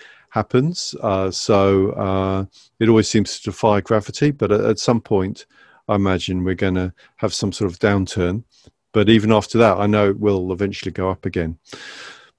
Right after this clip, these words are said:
But, of course, all of these ideas can be applied not only to property, but to internet assets. So internet assets could be traffic that you control.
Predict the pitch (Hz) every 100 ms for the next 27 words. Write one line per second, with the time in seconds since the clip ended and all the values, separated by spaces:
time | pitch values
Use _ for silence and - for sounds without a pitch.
0 | - 165 170 - - - _ _ _ _
1 | _ - - _ _ _ _ _ - _
2 | _ _ _ _ - 156 - 208 190 98
3 | - - - 147 139 120 135 117 117 -
4 | 139 101 90 - 107 120 110 - 110 107
5 | 117 - 110 95 - - 143 - - 87
6 | 92 - _ - 127 - - 170 - 117
7 | 92 - 85 - 82 - - - - _
8 | - - - - - - 139 165 151 151
9 | 139 143 - 135 98 - 131 113 123 107
10 | - 147 - 110 135 127 110 - 101 -
11 | 117 98 143